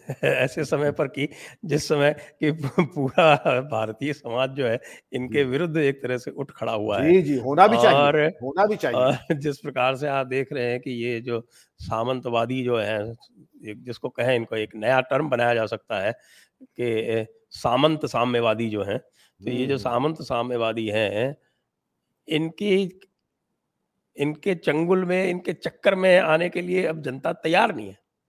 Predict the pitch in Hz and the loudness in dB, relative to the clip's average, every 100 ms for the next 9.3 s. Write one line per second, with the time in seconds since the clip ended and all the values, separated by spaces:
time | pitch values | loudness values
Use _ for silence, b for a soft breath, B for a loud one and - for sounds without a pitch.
0 | _ _ - - - 131 123 135 185 151 | _ _ -10 -8 -4 -2 -2 -2 0 2
1 | 151 165 170 165 196 196 135 135 - 147 | 2 2 2 4 4 4 -2 -12 -10 -2
2 | 151 160 180 170 143 139 139 139 135 160 | 0 0 -2 -4 -4 -6 -4 -4 -4 -4
3 | 127 120 120 - 139 135 131 117 135 135 | -4 -4 -4 -6 -8 -8 -12 -16 -18 -20
4 | 131 127 127 120 113 113 117 139 - 113 | -6 -6 -4 -8 -10 -4 -2 -2 -4 -6
5 | 120 - - 135 143 131 127 120 - 131 | -6 -6 -14 -12 -10 -12 -12 -12 -10 -12
6 | b b _ 135 - 139 127 120 131 156 | b b _ -14 -6 -2 0 0 -2 -6
7 | 131 - 127 127 - - 127 127 135 127 | -8 -6 -6 -6 -8 -4 -2 0 -2 -4
8 | - - 117 120 123 127 127 123 b b | -6 -10 -6 -4 -4 -4 -4 -6 b b
9 | b - 113 | b -4 -4